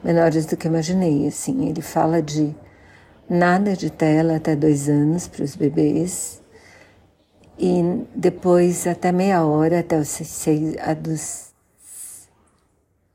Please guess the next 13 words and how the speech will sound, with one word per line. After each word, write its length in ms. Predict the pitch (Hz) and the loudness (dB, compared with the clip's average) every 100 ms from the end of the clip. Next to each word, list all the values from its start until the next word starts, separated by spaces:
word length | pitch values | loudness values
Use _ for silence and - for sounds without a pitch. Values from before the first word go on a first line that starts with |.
| _ | _
agora 280 | - 175 175 | -10 -8 -6
eu 180 | 185 185 | -6 -10
fiquei 260 | - - 175 | -14 -10 -8
confusa, 540 | - 196 - - 170 | -8 -12 -12 -12 -14
se 220 | - - | -10 -6
é 20 | |
até 240 | 165 175 170 | -6 -2 -4
os 160 | 165 | -4
dois 300 | 170 170 165 | -4 -4 -2
ou 60 | 180 | -6
até 200 | 180 185 | -6 -6
os 80 | 190 | -6
seis. 580 | - - - - - | -8 -12 -12 -16 -18